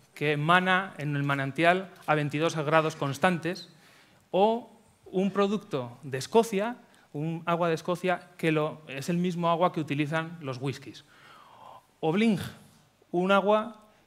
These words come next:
que no tiene nada porque es agua de grifo normal, americano, eso sí,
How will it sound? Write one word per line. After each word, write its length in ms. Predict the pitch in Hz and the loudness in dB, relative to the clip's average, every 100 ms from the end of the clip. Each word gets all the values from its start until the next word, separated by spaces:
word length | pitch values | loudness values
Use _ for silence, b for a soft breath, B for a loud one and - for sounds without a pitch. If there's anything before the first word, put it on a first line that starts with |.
| - | -4
que 100 | 156 | -4
no 120 | 196 | -2
tiene 160 | 190 | -2
nada 260 | 180 196 147 | 0 2 2
porque 180 | 131 131 | 0 -4
es 80 | 151 | -2
agua 240 | 143 135 | -2 -2
de 140 | 123 | -2
grifo 300 | 131 170 160 | -2 -2 -2
normal, 360 | 143 151 180 190 | -2 -2 0 -2
americano, 640 | 156 143 143 185 175 208 233 | -2 -4 2 2 2 -4 -10
eso 180 | 139 139 | -10 -6
sí, 260 | 185 220 | -6 -8